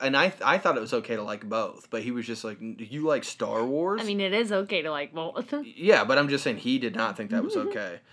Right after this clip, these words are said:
Speaker 1: Uh, Kate Raynard says, "I have three: Friends, The Office, and Seinfeld."
Speaker 2: I would agree with all three.
Speaker 1: Yeah. Um,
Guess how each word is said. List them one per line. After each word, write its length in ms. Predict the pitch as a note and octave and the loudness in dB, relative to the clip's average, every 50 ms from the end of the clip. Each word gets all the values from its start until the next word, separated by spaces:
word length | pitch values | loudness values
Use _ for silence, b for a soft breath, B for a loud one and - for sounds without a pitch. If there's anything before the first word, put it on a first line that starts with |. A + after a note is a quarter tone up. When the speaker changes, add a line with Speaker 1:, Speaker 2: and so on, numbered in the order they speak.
| b b b b b _ - | b b b b b _ -2
Speaker 1:
Uh, 320 | C3 C3+ C3+ C3 B2+ B2+ | 0 2 4 4 2 2
Kate 220 | B2 - F3 F#3 | 2 2 0 2
Raynard 300 | E3+ F3 F3+ F3+ F3 D#3+ | 4 2 4 4 2 0
says, 300 | - - D3 C#3 C3+ - - _ _ _ _ | 2 2 0 0 0 -4 -14 _ _ _ _
"I 140 | B2 C#3+ D#3+ | 2 4 6
have 180 | E3+ E3 D3 - | 4 4 4 2
three: 460 | - - G#3 A#3+ A3+ C#3+ G#2+ - - - _ | -2 0 0 2 2 0 -2 -4 -12 -20 _
Friends, 640 | - E3+ F3+ F#3+ G#3 A3+ B3+ C4 B3+ B3 - - _ _ _ _ | 0 2 4 4 4 4 4 2 0 0 -4 -14 _ _ _ _
The 200 | B2 C3+ E3 F3+ D3+ | -2 0 2 2 4
Office, 540 | C#3+ C#3+ C#3+ C#3 - D3+ C#3+ C#3 C#3 - _ _ | 4 4 2 2 2 0 -2 -2 -2 -6 _ _
and 140 | B2 B2 A#2 | -4 -4 -4
Seinfeld." 720 | - - D#3 D3 D3+ D3 B2+ - - G2+ F2+ D#2 - - - b b b b b b b b | -2 -2 -2 0 0 -2 -4 -6 -6 -8 -8 -8 -10 -14 -20 b b b b b b b b
Speaker 2:
I 160 | - E3 E3+ E3+ | -10 -10 -8 -8
would 120 | E3+ F3 | -8 -10
agree 260 | F3+ D#3 - F3 E3+ | -10 -8 -10 -10 -10
with 120 | E3 D#3 D#3 | -10 -10 -10
all 120 | D#3 D#3 | -10 -10
three. 300 | D#3 - D#3+ E3 F3+ G3 - _ _ _ _ _ _ _ | -10 -10 -10 -8 -8 -10 -12 _ _ _ _ _ _ _
Speaker 1:
Yeah. 220 | - F#3 F#3 D3 - - b b b b b - | 0 2 2 2 0 -4 b b b b b -4
Um, 500 | C#3+ D3+ D#3 D#3+ D#3 D#3 D3+ D3 C#3+ | 0 0 2 2 2 2 0 -2 -8